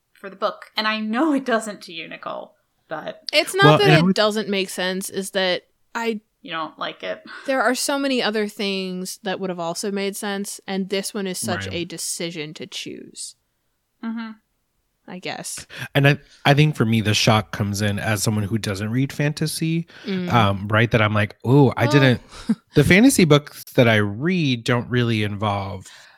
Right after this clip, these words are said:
Speaker 3: incest.
Speaker 2: Exactly.
Speaker 3: Like, sometimes there's,
Speaker 2: Yeah.
Speaker 3: there's, like, overt sexuality, right? And there may be other things. So that, for me, that was shocking as someone who doesn't really read fantasy. I'm like, "Oh."
Speaker 2: <laughs>
Speaker 3: It would have been, I was like, "Maybe I didn't e-,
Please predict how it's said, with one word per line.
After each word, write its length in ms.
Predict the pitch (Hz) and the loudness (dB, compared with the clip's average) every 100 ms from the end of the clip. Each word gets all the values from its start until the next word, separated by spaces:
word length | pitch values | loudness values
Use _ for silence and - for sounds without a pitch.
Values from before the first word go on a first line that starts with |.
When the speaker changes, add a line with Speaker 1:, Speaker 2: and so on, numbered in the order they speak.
| - | -8
Speaker 3:
incest. 460 | 107 98 - - 269 | -6 -6 -8 0 0
Speaker 2:
Exactly. 140 | - | 2
Speaker 3:
Like, 100 | 285 - 143 143 | 4 4 4 2
sometimes 360 | 139 135 135 139 | 0 0 -2 2
there's, 360 | 127 120 117 | 4 4 0
Speaker 2:
Yeah. 300 | 240 220 175 | -4 -2 0
Speaker 3:
there's, 300 | 165 120 113 | 2 2 0
like, 260 | 113 104 - | -2 -4 -4
overt 440 | 120 123 107 107 107 - | -2 0 2 0 0 -6
sexuality, 1300 | - - 107 - 107 98 98 117 135 - 170 165 165 | -6 -2 -2 -4 -6 -4 -4 -2 -2 -2 -4 -2 0
right? 400 | 151 156 156 113 | 2 4 2 0
And 320 | 110 104 104 - _ - | -4 -6 -10 -16 _ -4
there 80 | 113 | 0
may 120 | 104 | 0
be 140 | 104 - | -4 -10
other 220 | 95 117 | -8 -6
things. 260 | 135 131 123 | -2 -2 0
So 180 | 107 101 - | -2 -4 -12
that, 400 | 135 139 135 - 117 | 0 0 0 -4 -8
for 140 | 139 | 0
me, 160 | 139 160 | 4 6
that 160 | 113 | 4
was 100 | 107 | 2
shocking 400 | - 104 - 110 | -2 -4 -6 -8
as 80 | 107 | -6
someone 200 | 113 107 | -4 -4
who 60 | 101 | -2
doesn't 200 | 104 104 | -4 -6
really 200 | 95 87 | -10 -12
read 180 | 98 101 | -18 -18
fantasy. 500 | 101 104 101 98 104 | -16 -14 -12 -10 -8
I'm 160 | 104 | -8
like, 240 | 98 87 _ - - _ - | -10 -14 _ -20 -20 _ -4
"Oh." 520 | 107 165 92 80 78 _ - | 2 2 2 -4 -14 _ -2
Speaker 2:
<laughs> 320 | 240 226 104 | 2 4 4
Speaker 3:
It 60 | 135 | 6
would 100 | 147 | 6
have 80 | 170 | 8
been, 280 | 156 139 131 - - 131 - | 6 4 2 -6 -20 -6 2
I 60 | |
was 80 | 139 | 4
like, 100 | 123 | 4
"Maybe 240 | 127 202 | 4 6
I 80 | 185 | 6
didn't 220 | 131 147 | 4 2
e-, 180 | 185 196 | 2 -2